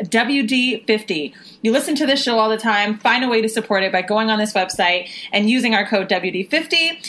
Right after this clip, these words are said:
So I know I myself have used the, um, C B D lube, I mean, not lube, C B D, like, oils, like, massage oils. I got, like, the fishnet stocking.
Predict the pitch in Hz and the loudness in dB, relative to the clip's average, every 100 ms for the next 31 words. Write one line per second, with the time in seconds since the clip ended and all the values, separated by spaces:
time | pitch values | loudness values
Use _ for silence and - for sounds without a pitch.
0 | - - 269 262 254 247 226 - 233 247 | -12 -2 2 4 2 0 -2 0 0 2
1 | 233 226 247 302 311 285 262 - 247 247 | 0 2 2 2 2 0 0 0 0 2
2 | 254 214 208 214 220 220 208 202 190 - | 2 2 2 0 0 -2 -4 -2 -2 -2
3 | 175 180 180 196 320 320 320 302 294 269 | -2 -2 -2 -2 -2 0 0 0 0 0
4 | 247 220 240 185 175 175 202 170 - 262 | -2 -2 -2 0 -2 -2 -4 -4 -2 0
5 | 262 240 226 208 185 220 233 233 220 180 | 2 2 2 0 0 0 2 0 0 -2
6 | 180 - 208 226 214 214 220 208 180 180 | -2 0 2 2 0 0 2 0 0 0
7 | 180 196 - 180 175 175 - 269 277 269 | 0 -2 -2 -2 -2 -4 -2 -2 0 -2
8 | 269 233 240 240 240 226 226 | 0 0 0 0 0 0 0